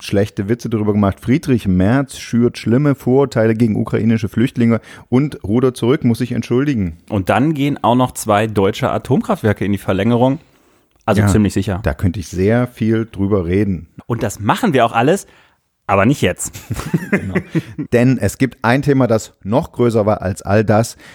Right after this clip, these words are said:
Speaker 1: Es war also re-, regelrechter Doppelwumms und Wendolin in einem.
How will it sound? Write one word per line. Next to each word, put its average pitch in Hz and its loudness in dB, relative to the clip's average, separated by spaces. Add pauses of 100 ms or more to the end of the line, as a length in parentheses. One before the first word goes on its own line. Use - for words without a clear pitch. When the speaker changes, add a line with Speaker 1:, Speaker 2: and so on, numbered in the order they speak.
(140)
Speaker 1:
Es 104 -4
war 113 2
also 101 -4 (500)
re-, 104 -4
regelrechter 117 2
Doppelwumms 110 0
und 113 0
Wendolin 95 -4
in 80 -8
einem. 101 -6